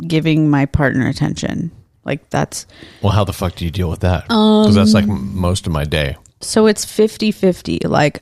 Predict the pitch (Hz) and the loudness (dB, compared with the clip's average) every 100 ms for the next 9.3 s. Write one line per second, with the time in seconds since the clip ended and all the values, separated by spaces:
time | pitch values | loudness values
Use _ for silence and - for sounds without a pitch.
0 | - 185 180 175 180 180 180 185 - - | -6 0 2 4 4 4 2 0 -8 -20
1 | - 185 185 190 170 180 165 170 - - | -6 0 2 2 2 2 4 2 -2 -4
2 | 170 160 160 160 - - - - - 196 | -2 0 0 -2 -8 -12 -8 -8 0 0
3 | 185 - 180 185 165 156 170 165 - 165 | 0 0 0 2 2 2 -2 -2 0 0
4 | 160 151 160 156 156 - 180 175 160 147 | 0 -2 0 0 -4 -4 -2 -2 0 0
5 | 143 160 156 156 151 143 143 - 170 226 | 0 0 -2 -2 -2 -4 -4 -4 -2 2
6 | 285 320 - - - - - 196 180 170 | 4 2 -2 -20 -20 -20 -6 -2 0 0
7 | 165 156 170 160 156 - - 170 160 156 | 0 0 0 0 -2 -6 -2 -2 0 -2
8 | 170 156 143 - 160 147 - 151 147 147 | -2 -2 -2 -2 -4 -4 -2 0 0 -2
9 | 165 - | -6 -10